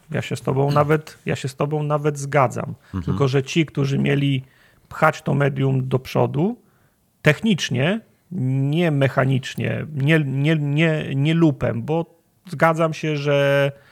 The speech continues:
Speaker 1: co tydzień wychodzi jakiś indy, który robi coś, coś nowego, nie?
Speaker 2: Mhm.
Speaker 1: Zgadzam się z tym, <clears throat> ale gry przestały wyglądać lepiej.
Speaker 2: No,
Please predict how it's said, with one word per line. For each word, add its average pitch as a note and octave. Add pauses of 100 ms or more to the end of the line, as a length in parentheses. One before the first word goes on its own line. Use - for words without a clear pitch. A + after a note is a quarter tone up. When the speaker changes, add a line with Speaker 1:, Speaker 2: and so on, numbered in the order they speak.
(420)
Speaker 1:
co -
tydzień D3
wychodzi C#3
jakiś C3
indy, C#3
który C3
robi B2+
coś, - (200)
coś -
nowego, A2
nie? D#3+ (160)
Speaker 2:
Mhm. F2 (120)
Speaker 1:
Zgadzam C3
się -
z -
tym, A2+ (120)
<clears throat> G#2+
ale C#3
gry D3+
przestały D3
wyglądać B2+
lepiej. - (880)
Speaker 2:
No, A#2